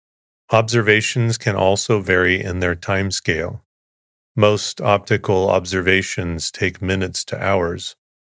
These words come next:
so phenomena that change faster than this cannot readily be observed.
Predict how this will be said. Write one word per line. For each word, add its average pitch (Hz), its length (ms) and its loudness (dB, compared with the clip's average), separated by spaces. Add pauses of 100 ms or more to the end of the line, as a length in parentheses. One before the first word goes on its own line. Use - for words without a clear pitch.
(320)
so 98 200 0
phenomena 101 640 0
that 90 220 0
change 98 400 0
faster 98 500 -2
than 87 160 -2
this 90 340 -2
cannot 90 440 -2
readily 87 360 0
be 80 160 -6
observed. 80 600 -6